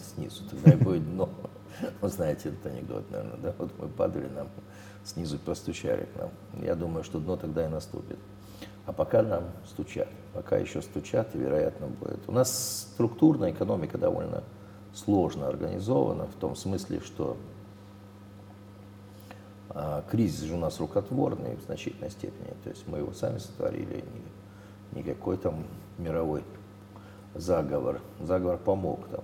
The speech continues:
отчасти санкции помогли. Но основное это не в этом, основное в том, что у нас источников дохода очень мало.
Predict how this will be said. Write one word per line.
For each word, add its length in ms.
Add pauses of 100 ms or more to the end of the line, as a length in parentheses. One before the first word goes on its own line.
отчасти 500
санкции 500
помогли. 380 (160)
Но 120
основное 420
это 180
не 140
в 60
этом, 280
основное 400
в 60
том, 220
что 160
у 100
нас 400
источников 560
дохода 340
очень 320
мало. 300